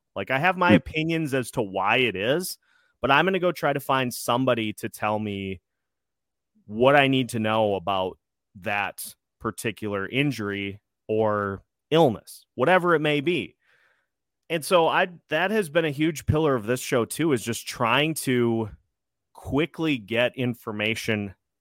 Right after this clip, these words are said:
Speaker 1: out there. And we do that with a lot of volume. Locked On Wild is a volume show.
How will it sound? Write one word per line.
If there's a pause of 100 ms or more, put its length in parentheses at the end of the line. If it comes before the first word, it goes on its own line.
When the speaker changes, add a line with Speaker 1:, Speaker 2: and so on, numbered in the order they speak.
(120)
Speaker 1:
out
there. (300)
And (420)
we
do
that
with
a
lot
of
volume.
Locked
On
Wild
is
a
volume
show.